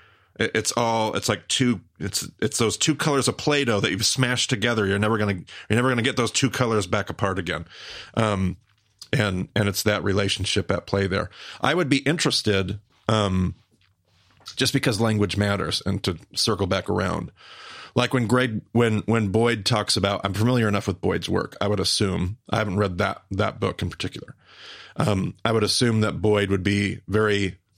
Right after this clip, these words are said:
careful about his language when it comes to the perspective of the prophet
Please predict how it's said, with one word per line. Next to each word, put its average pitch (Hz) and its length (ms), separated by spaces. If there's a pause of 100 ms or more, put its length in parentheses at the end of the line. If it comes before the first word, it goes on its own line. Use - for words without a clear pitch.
(100)
careful 113 440
about 101 380
his 98 500 (120)
language 107 440
when 101 120
it - 100
comes 101 240
to 104 140
the 98 100
perspective 117 760
of 107 160
the 98 100
prophet - 680